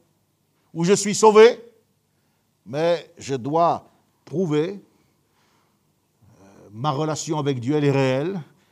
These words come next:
parce qu'il y a donc un impact sur ma vie. Donc, euh,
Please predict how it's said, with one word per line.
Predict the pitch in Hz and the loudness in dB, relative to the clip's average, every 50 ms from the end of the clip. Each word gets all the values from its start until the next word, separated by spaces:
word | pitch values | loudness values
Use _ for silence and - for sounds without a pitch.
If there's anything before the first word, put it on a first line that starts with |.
| _ _ _ _ _ _ - | _ _ _ _ _ _ -18
parce | 120 113 | -16 -14
qu'il | - - 143 | -10 -8 -4
y | 143 147 | -2 -2
a | 147 | -2
donc | 139 147 156 156 135 | -2 -4 -6 -8 -8
un | 127 143 | -8 -8
impact | 160 160 143 - 160 156 151 - - - 135 | -8 -8 -6 -4 -4 -4 -4 -6 -10 -18 -18
sur | - - - 113 104 107 | -16 -10 -8 -8 -8 -4
ma | 120 123 123 | -4 -4 -4
vie. | 98 95 98 113 - - - - _ _ _ _ _ _ _ _ _ _ _ _ _ _ _ _ _ | -6 -8 -14 -18 -20 -20 -20 -20 _ _ _ _ _ _ _ _ _ _ _ _ _ _ _ _ _
Donc, | - 151 170 196 214 190 - - | -6 -2 -2 0 0 -2 -2 0
euh, | 165 165 165 160 156 | 2 4 4 4 4